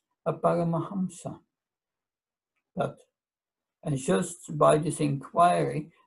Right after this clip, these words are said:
nine of his sons became also Paramahamsas.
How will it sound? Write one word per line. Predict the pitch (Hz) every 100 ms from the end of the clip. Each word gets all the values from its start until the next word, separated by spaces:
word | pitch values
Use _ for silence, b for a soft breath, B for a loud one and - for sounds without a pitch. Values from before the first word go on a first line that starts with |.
| -
nine | 151 185 202
of | 208
his | 202 -
sons | 202 190 185
became | 170 170 175 175
also | 208 226 - - 127 - _ _ _ _ _ -
Paramahamsas. | 135 123 117 113 117 113 - - 107 -